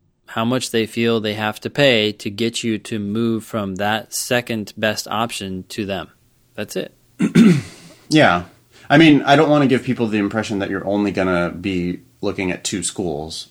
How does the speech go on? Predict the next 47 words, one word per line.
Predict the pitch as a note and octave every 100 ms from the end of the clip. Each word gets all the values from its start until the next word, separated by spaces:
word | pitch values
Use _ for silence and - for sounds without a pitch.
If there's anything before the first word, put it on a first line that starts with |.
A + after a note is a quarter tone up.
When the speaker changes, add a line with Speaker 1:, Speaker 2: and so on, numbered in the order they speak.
| -
Speaker 2:
I, | F2+ -
I | G2+
think | B2 G#2
you | G2+
wanna | G2+ G2
have | G2 F#2
more | F2+ F2+ F#2
than, | F2 F2 E2+ - -
more | G2+ G2
than | F#2 E2+ E2+ -
two | G2+ E2+ D#2+ - _ _ F3
Speaker 1:
Well, | F#3 C3+ A#2+ -
Speaker 2:
that, | F#3+
Speaker 1:
no, | F#3 D3+
Speaker 2:
that | C#3
Speaker 1:
you're | F3 D#3+
Speaker 2:
you're | C#3
Speaker 1:
looking | C3+ - D#3+
at | A#2
Speaker 2:
thinking | F#2
about. | F2 E2 D3
Speaker 1:
multiple | G3 A#3 D#3 B2
schools, | - - F#2+ G2
but | G#2+ C#3
I'm | C3+
saying | E3 D#3 C3+
when | B2+
you're | A#2+
communicating | A#2+ B2 A#2+ C#3+ A3 G3+ C3 A#2 A2 G2+
with | B2 G#3+ E3+
a | B2
particular | B2 B2 A2+ G#2+
school, | G2 - G2+
whatever | G#2 C3 B2+
school | - C3 A2
it | A#2
is | B2+
that | G#2+
you're | E2+ G2
most | G2 G2+ G#2+ -
interested | C3 C3 A#2 F#2+
in, | F#2 F#2+ - - - - - - _ -
you're | C#3
not | C#3+ F3
gonna | F3+ C3+
tell | - D3
them | C3+ A2